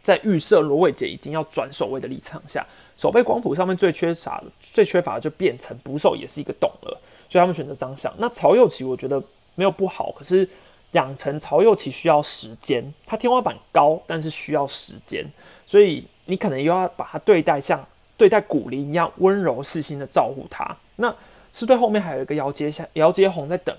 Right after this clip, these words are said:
嘛，就是其实我觉得你以先发投手来说，倒也不是急需了。对，那你倒不如先补张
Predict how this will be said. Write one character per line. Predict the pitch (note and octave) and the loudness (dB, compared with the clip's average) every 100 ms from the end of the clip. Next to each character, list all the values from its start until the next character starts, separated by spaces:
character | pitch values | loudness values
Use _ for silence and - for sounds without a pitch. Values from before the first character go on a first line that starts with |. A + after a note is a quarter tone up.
| - | -10
嘛， | A#1 - | -14 -6
就 | A3+ | -4
是 | A3 | -4
其 | F3 | -4
实 | D#3+ D3+ D3 D3+ D#3 E3+ | -2 0 0 0 -2 -2
我 | G3 | -2
觉 | F#3+ B3 | -2 0
得 | C#4+ | 0
你 | B3 G3 | 0 -2
以 | E3+ | -2
先 | E3+ G3+ | -2 0
发 | G#3+ G#3+ | 2 2
投 | F#3 | 2
手 | D#3+ C#3+ | 0 -2
来 | A2 | -4
说， | C3 D3 D3 - | -6 -4 -6 0
倒 | F#3 | 0
也 | C3+ | 0
不 | G2+ C3 | -4 -12
是 | D3+ | -12
急 | - - G#2 | -14 -16 -16
需 | A2+ - A#2+ B2 | -18 -16 -12 -8
了。 | C3+ - _ - - | -8 -12 _ -20 -12
对， | D#3+ | -6
那 | F#3 | -4
你 | G3 D3 C3+ _ _ _ _ _ _ _ | -4 -6 -8 _ _ _ _ _ _ _
倒 | - F#3 | 4 4
不 | E3 | 4
如 | |
先 | C#3 C#3+ | -4 -6
补 | D3+ - | -10 -12
张 | - | -14